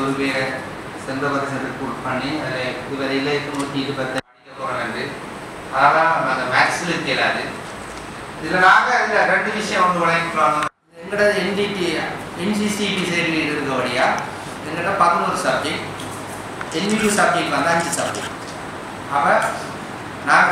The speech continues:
ரெண்டையும் சேர்த்து படிப்பிக்கிறதால அந்த பிள்ளைகளுக்கு ரெண்டு சர்டிஃபிகேட் கிடைக்கும். மாவட்டத்துல சரி, எங்கும் வேலை செய்யற டிராஃப்ட்மேன்ஷிப் எல்லாம் எங்கள்கிட்ட பிள்ளைகளுக்கு தான். இங்க இருக்கிற எல்லா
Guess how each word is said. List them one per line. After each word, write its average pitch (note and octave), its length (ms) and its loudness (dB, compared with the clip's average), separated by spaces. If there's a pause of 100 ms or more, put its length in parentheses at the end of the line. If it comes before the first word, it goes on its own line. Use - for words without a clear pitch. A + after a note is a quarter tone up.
ரெண்டையும் G#3 320 2
சேர்த்து F#3+ 260 2
படிப்பிக்கிறதால C#3 540 4
அந்த D3+ 140 2
பிள்ளைகளுக்கு C#3+ 380 -2
ரெண்டு D3+ 200 0
சர்டிஃபிகேட் B2+ 380 -2
கிடைக்கும். A2+ 360 -4 (720)
மாவட்டத்துல F3+ 560 6
சரி, F#3 240 0
எங்கும் F#3 260 0
வேலை F3 200 2
செய்யற E3+ 300 0
டிராஃப்ட்மேன்ஷிப் E3+ 600 2
எல்லாம் E3 140 0
எங்கள்கிட்ட D#3 220 0
பிள்ளைகளுக்கு C3+ 400 -2
தான். - 140 -2 (880)
இங்க F3 180 -2
இருக்கிற F#3+ 380 2
எல்லா F#3+ 200 8